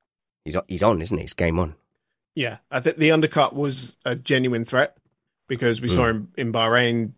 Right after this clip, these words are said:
Speaker 2: there was a massive benefit to coming in a lap earlier, despite, you know, the, the, the warm-up issues that a lot of the teams are having because of, you know, the tires come out the blankets a lot cooler than they used to.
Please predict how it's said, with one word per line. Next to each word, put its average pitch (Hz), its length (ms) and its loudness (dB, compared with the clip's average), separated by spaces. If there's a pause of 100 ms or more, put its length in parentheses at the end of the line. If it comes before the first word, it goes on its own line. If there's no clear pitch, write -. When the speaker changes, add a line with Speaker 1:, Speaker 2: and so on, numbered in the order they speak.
Speaker 2:
there 117 160 2
was 110 680 0 (140)
a - 140 -16
massive 139 680 0
benefit 113 340 -2
to - 40 -18
coming 117 300 0
in 110 240 -4
a 113 120 0
lap 120 260 -2 (160)
earlier, 127 280 4
despite, 127 720 0 (420)
you 131 80 0
know, 117 140 2
the, 117 380 2
the, 113 180 -4
the 113 120 -6
warm-up 127 640 0 (340)
issues 123 460 -2
that 117 160 -2
a 113 40 -6
lot 117 160 -4
of - 60 -16
the 117 60 -16
teams 120 260 -8
are 110 40 -10
having 113 420 -2
because 113 300 -4
of, 101 240 -8
you 110 100 -2
know, 98 120 0
the 98 140 -4 (400)
tires 110 220 -2
come 117 140 0
out 101 60 0
the 104 60 -8
blankets 110 420 -4
a 113 40 -6
lot - 160 -10
cooler 120 460 2
than 104 160 -4
they 104 80 -2
used 135 420 0
to. 98 260 -2